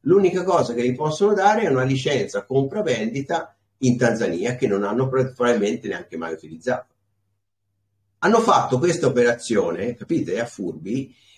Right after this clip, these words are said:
per dire che hanno sta concessione. Eh, ma io siccome non sono un tonto, io sono andato lì, ho spulciato le carte e ho visto che non hanno nessuna miniera. Un po' di che è una miniera se è una licenza di compra-vendita, perché è una cosa che non c'entra niente.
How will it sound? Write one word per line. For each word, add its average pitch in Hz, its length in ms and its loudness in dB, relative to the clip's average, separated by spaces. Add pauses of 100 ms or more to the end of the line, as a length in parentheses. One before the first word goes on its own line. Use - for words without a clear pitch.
(140)
per 208 360 4
dire 240 320 2
che 226 140 4
hanno 185 280 4
sta - 200 -4
concessione. 107 880 -4 (720)
Eh, - 280 -8
ma 170 220 -10
io 247 180 -2
siccome 175 400 0
non 127 140 4
sono 175 260 4
un 120 160 2
tonto, 113 800 0
io 180 180 2
sono 135 180 -2
andato 160 320 0
lì, 185 360 2
ho 123 80 -8
spulciato 131 540 -2
le 214 120 -2
carte 156 420 -2
e - 40 -2
ho 92 40 -2
visto 139 300 -6
che 80 120 -8
non 82 140 -8
hanno 92 120 -8
nessuna 90 320 -10
miniera. 110 440 -2 (960)
Un 123 120 -4
po' 233 160 4
di 160 160 2
che 160 120 2
è 143 40 4
una 139 140 2
miniera 131 420 4
se 127 160 -2
è - 20 2
una 127 100 0
licenza 127 460 -2
di 123 60 -2
compra-vendita, 123 680 -2
perché - 440 -10 (180)
è 120 220 -8
una 135 220 2
cosa 156 180 -2
che 175 60 -2
non 135 100 -2
c'entra 95 280 -4
niente. 101 520 -6